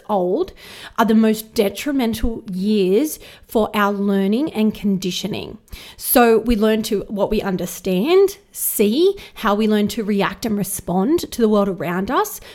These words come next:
from our perceptions of our reality. Now, a fun fact on the subconscious mind that I want you to just take a moment and let it land. Our conscious mind processes one hundred and thirty-four bits per second.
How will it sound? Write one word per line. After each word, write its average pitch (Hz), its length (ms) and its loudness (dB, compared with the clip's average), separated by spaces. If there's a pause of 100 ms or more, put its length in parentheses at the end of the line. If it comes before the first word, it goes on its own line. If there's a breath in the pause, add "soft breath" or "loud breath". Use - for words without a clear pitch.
from 247 340 0
our 208 180 -2
perceptions - 680 -4
of 202 160 -4
our 190 200 -4
reality. 143 600 -8 (480 loud breath)
Now, 240 160 4
a 233 40 2
fun 320 280 4
fact 254 440 2
on 233 120 2
the 214 60 2
subconscious 196 600 -6
mind 185 520 -4
that 208 120 -2
I 202 60 2
want 196 240 -2
you 226 80 -2
to 208 80 0
just 185 420 -6
take 190 440 -6
a 214 60 -2
moment 190 380 0
and 175 140 -2
let 175 140 -6
it - 100 -14
land. 226 560 -4 (580 loud breath)
Our 202 280 4
conscious 233 920 -6 (220)
mind 202 720 0 (100)
processes 214 960 0
one 208 360 -2
hundred 277 340 -8
and 302 160 -8
thirty-four 190 640 -6
bits - 400 -6 (140)
per 202 480 -2
second. - 760 -12